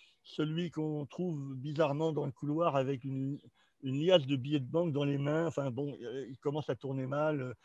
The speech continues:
on, il y a quelque chose qui, qui devient extrêmement, bon, euh, et le processus,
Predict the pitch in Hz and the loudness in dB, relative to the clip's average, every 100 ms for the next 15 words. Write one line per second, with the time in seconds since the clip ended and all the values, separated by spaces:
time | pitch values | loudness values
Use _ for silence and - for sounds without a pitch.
0 | - _ 151 165 160 120 143 - 139 - | -20 _ -12 -8 -4 -4 -4 -8 -10 -6
1 | 123 - 120 123 135 139 123 - 135 127 | -8 -8 -8 -4 -2 -2 -4 -4 -2 -2
2 | 127 123 113 _ _ _ _ _ 147 - | -2 -4 -6 _ _ _ _ _ 0 0
3 | _ _ _ 165 165 - _ 196 214 214 | _ _ _ 6 6 2 _ 6 8 6
4 | 170 165 165 - 180 175 165 - - - | 6 4 4 2 2 4 2 0 -4 0